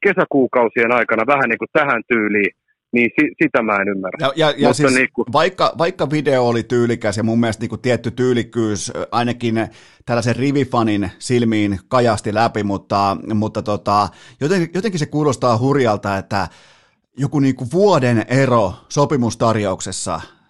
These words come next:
Speaker 2: heittää Sergio Ramosin pois Real Madridista. Se, se kuulostaa mun mielestä vaan hurjalta.
Speaker 1: Siinä on niin, siinä, siellä on taas siellä seurajohdo tai siellä, ö, kabineteissa on jotain sellaista, mikä ei aukea vielä. Se tulee aukeaa seuraavien vuosien aikana,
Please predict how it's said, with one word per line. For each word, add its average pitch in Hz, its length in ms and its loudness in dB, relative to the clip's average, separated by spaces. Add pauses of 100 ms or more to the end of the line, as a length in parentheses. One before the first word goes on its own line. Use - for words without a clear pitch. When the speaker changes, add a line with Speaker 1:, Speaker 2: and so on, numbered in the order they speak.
(100)
Speaker 2:
heittää 127 380 0
Sergio 147 520 -2
Ramosin 113 560 0
pois 113 340 0
Real 113 240 2
Madridista. 98 680 -6 (260)
Se, 170 180 -4
se 190 120 -4
kuulostaa 190 380 0
mun 190 120 -4
mielestä 175 180 -2
vaan 151 180 2
hurjalta. 95 560 0 (880)
Speaker 1:
Siinä 147 200 4
on 156 60 4
niin, 165 180 4 (140)
siinä, 170 220 4 (200)
siellä 175 180 4
on 165 80 0
taas 202 400 4
siellä 170 260 2 (100)
seurajohdo 147 600 4
tai 143 240 4
siellä, 139 220 4
ö, 135 60 2 (400)
kabineteissa 185 720 2
on 156 100 2
jotain 165 360 2 (100)
sellaista, 139 440 0 (280)
mikä 143 320 2
ei 135 160 4
aukea 139 580 2
vielä. 196 340 2 (220)
Se 160 120 -4
tulee 156 240 2
aukeaa 156 420 2
seuraavien 135 560 2
vuosien 117 420 -4
aikana, 143 460 2